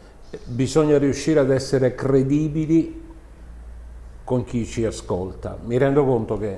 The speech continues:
non sia cosa facile, ma c'è qualcosa che possa in qualche maniera, secondo lei, svegliare un po' le coscienze della fiducia nel prossimo?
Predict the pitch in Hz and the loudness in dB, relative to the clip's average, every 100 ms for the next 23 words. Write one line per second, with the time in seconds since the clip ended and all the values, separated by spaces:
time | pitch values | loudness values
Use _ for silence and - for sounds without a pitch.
0 | 85 110 117 107 - 123 107 104 - 120 | -6 -4 -4 -4 -4 -2 -2 -6 -4 -2
1 | 101 - - 101 - - 95 104 127 131 | -2 -4 -4 -6 -6 -12 -10 -8 -6 -4
2 | 170 - 120 - 127 110 - 104 90 - | -4 -2 -4 -4 -4 -4 -4 -8 -8 -18
3 | - - - - - - 123 160 135 135 | -20 -20 -20 -20 -10 -6 -2 0 0 -2
4 | 127 131 127 - 123 123 131 123 110 123 | -2 0 0 -2 -2 0 0 0 0 0
5 | 120 120 123 127 123 98 120 120 127 117 | 0 2 2 2 0 0 0 2 0 0
6 | 107 139 131 - - - - - - - | -2 2 2 0 -6 -18 -20 -20 -20 -14
7 | - 120 127 123 135 - 151 147 139 - | 0 2 2 2 0 2 2 2 0 0
8 | 123 131 127 113 - 120 135 110 - 98 | 2 4 4 2 0 0 0 0 -4 -4
9 | 101 98 - 117 - - 92 92 | -4 -2 0 0 -2 -8 -10 -10